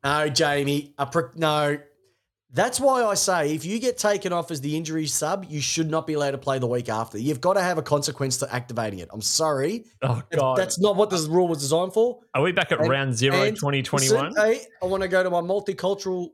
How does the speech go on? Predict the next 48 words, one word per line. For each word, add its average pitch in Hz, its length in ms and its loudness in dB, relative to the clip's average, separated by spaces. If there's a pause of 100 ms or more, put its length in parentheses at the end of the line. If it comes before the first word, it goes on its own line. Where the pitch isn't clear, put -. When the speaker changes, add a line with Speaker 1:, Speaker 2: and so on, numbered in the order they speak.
(120)
Speaker 1:
my 139 120 -8
multicultural, 170 1040 -2
uh, 151 280 -2 (360)
listeners 165 340 0
out 170 160 0
there 190 140 4
and 165 100 -4
say 160 200 2
that 160 200 0
is 139 100 0
bullshit, 156 440 -4
mate. 101 180 -8 (460)
Speaker 2:
<laughs> - 460 -4
Speaker 1:
What 151 180 2
they 190 120 4
did 190 180 4
was 156 160 2
bullshit, 156 380 0 (360)
okay? 143 260 0 (440)
Speaker 2:
<laughs> - 0 - (380)
Speaker 1:
Toby 220 160 2
Speaker 2:
Oh. - 40 0
Speaker 1:
McLean, 202 500 2
unfortunately, 190 640 2
has 175 100 2
done 175 120 0
his 156 160 -2
knee 165 220 0
again, 180 600 0
second 175 340 -2
time 165 200 -2
in 156 60 -2
as 139 80 -4
many 147 200 -2
years. 175 580 0 (200)
Speaker 2:
Yeah. 95 260 -4 (160)
Speaker 1:
You 180 60 -2
know, 185 80 4
when 185 80 2
a 175 40 0
knee 175 160 2
reconstruction 151 760 0
last 143 420 -2
year, 143 180 0
returned 156 340 0
to 147 40 -2
the 135 100 0
field, 143 360 0